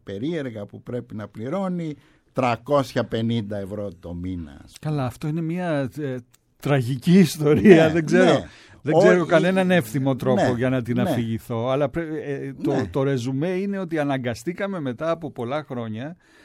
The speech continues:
Speaker 2: να είμαστε στον ίδιο ασφαλιστικό τομέα, ε, σο-, φορέα, εμείς οι συγγραφείς
Speaker 1: Ναι.
Speaker 2: εννοώ,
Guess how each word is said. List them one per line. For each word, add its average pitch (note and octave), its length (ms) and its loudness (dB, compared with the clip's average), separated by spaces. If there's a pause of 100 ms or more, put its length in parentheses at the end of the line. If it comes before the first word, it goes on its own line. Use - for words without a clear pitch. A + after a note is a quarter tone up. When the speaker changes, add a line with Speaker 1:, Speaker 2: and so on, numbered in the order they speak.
(360)
Speaker 2:
να C3 100 -2
είμαστε F#3 360 -6
στον D#3 260 -8
ίδιο F#3+ 600 -4
ασφαλιστικό C3 1120 -8
τομέα, A#2 680 -6 (240)
ε, B2+ 100 -4
σο-, B2+ 300 -2
φορέα, A#2+ 540 -2 (300)
εμείς C3+ 480 0
οι G#2 40 -14
συγγραφείς A2 600 -8
Speaker 1:
Ναι. A#2+ 60 -6
Speaker 2:
εννοώ, A#2 360 -6